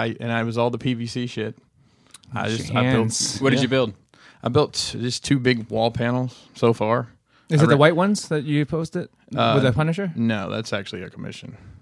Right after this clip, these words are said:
Speaker 2: Okay.
Speaker 1: I
Speaker 2: I was
Speaker 1: mean
Speaker 2: gonna say, that's real clean for handmade.
Speaker 3: Well, I don't see
Speaker 1: Yeah.
Speaker 3: any color, so I'm not sure what this is.
Speaker 1: And I guess I didn't take a picture of it. I thought I did. Um, yeah, just b-, I decided I wanted to build something. So
Speaker 2: That was
Speaker 1: I built
Speaker 2: the
Speaker 1: from scratch.
Speaker 2: first time you saw it live, right?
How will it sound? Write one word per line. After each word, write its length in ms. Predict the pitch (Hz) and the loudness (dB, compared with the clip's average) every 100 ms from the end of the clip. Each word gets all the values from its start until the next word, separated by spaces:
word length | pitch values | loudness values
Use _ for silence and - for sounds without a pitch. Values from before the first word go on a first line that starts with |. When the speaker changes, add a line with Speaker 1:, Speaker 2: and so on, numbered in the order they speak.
| - | -18
Speaker 2:
Okay. 120 | - - _ _ _ - | -18 -18 _ _ _ -6
Speaker 1:
I 60 | |
Speaker 2:
I 40 | 107 | 0
was 60 | 131 | 2
Speaker 1:
mean 80 | |
Speaker 2:
gonna 60 | 135 | 2
say, 100 | 131 | 2
that's 180 | 127 135 | 2 4
real 180 | 143 156 | 6 6
clean 300 | - 160 143 | 6 2 2
for 160 | 117 | 0
handmade. 460 | 107 131 110 95 92 - | -2 0 0 -4 -10 -8
Speaker 3:
Well, 120 | 95 | -4
I 60 | 95 | -2
don't 160 | 90 | -2
see 140 | - - | -4 -6
Speaker 1:
Yeah. 80 | |
Speaker 3:
any 80 | 95 | -4
color, 280 | 98 87 87 | -2 -2 -6
so 160 | - 101 | -10 -10
I'm 100 | 95 | -10
not 140 | 95 | -10
sure 120 | - 202 | -10 -4
what 140 | - 220 | -2 -2
this 100 | 208 | -6
is. 180 | - 107 - - _ - | -8 -14 -20 -20 _ -4
Speaker 1:
And 300 | 131 135 139 | 0 2 2
I 60 | 135 | 2
guess 180 | 147 | 2
I 60 | 170 | 4
didn't 200 | 190 190 | 4 4
take 120 | 135 | 0
a 40 | 107 | -2
picture 300 | 104 - 90 | -8 -6 -6
of 80 | |
it. 60 | 82 | -6
I 40 | |
thought 160 | - 127 | -6 -4
I 40 | 120 | -4
did. 220 | - 98 - - | -4 -6 -12 -2
Um, 560 | 117 113 107 101 - - - _ - - - - _ - | 2 2 2 -2 -12 -18 -20 _ -14 -12 -12 -16 _ 0
yeah, 180 | 151 123 123 | 2 2 0
just 260 | 139 - | -4 -4
b-, 100 | 113 | -8
I 120 | 104 | -6
decided 300 | 110 - 107 | -6 -4 0
I 40 | 113 | 0
wanted 200 | 127 131 | -2 -2
to 40 | |
build 160 | 135 147 | -4 -4
something. 280 | - - 98 | -8 -12 -2
So 60 | |
Speaker 2:
That 80 | 139 | 2
was 160 | 202 208 | 4 4
Speaker 1:
I 20 | |
built 140 | 196 170 | 0 -2
Speaker 2:
the 40 | |
Speaker 1:
from 100 | - 117 | -6 -12
scratch. 120 | - | -6
Speaker 2:
first 240 | 160 165 - | 4 4 4
time 300 | 147 143 127 | 2 2 0
you 140 | 120 127 | -2 -2
saw 240 | - 127 | 2 0
it 80 | 110 | 0
live, 340 | 127 110 95 | -6 -8 -10
right? 220 | 101 98 | -12 -14